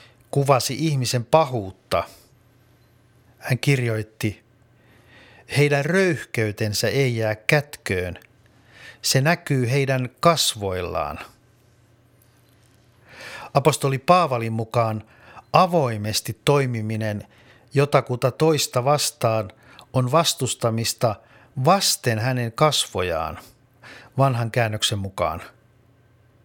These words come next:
Suurin halveksunnan merkki on sylkeä toista ihmistä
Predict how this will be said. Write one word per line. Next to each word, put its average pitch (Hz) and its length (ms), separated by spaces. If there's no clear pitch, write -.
Suurin 151 360
halveksunnan 123 680
merkki 123 480
on 107 220
sylkeä 131 600
toista 131 500
ihmistä 110 680